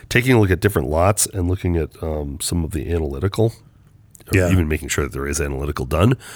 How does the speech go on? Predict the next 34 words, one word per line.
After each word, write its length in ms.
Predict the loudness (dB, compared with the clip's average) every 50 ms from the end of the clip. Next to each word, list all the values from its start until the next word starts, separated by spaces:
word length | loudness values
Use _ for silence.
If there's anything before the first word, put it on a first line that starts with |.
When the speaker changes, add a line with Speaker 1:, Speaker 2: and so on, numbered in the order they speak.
| -18 -18 -18 -16 -4 2
Speaker 1:
um, 340 | 4 6 6 6 4 2 0
will 200 | 2 4 4 4
tell 160 | 6 6 6
you, 180 | 6 6 6 4 4
you 80 | 4 4
know, 100 | 4 4
is 180 | 4 2 4
this 200 | 4 4 4 2
consistent? 520 | 2 2 2 2 2 2 2 2 0 -2 -2
And, 240 | -2 -4 -4 -4 -2
you 80 | 0 0
know, 80 | 0 0
again, 320 | 2 4 4 4 4 2
I, 80 | -2 -6 -6 -6 -6
I'll 80 | -2
hark 260 | 2 2 2 2 2 2
back 240 | 2 2 0 0 0
to 120 | 0 0
the 200 | 0 0 -4 -4 -4
statement 360 | 0 2 2 2 2 2 2
earlier 280 | 4 4 4 4 2 0
about 260 | -2 -2 -4 -6 -8 _ _ 0
the 80 | 0 2
need 340 | 2 4 4 6 4 4 2
for 200 | 0 -2 -2 -2
us 100 | -2 -2
to 60 | -2
make 180 | -4 -6 -6 -6
consistent 540 | -6 -6 -4 -2 -2 -2 -2 -4 -6 -6 -2
beer. 300 | 0 0 2 2 0 -2 -6 -20 -20 -20 -20 -20 -20 -14 -4 2
Really 220 | 2 4 4 4
hard 160 | 4 2 2
to 60 | 0 -2
make, 300 | -2 -4 -4 -6 -8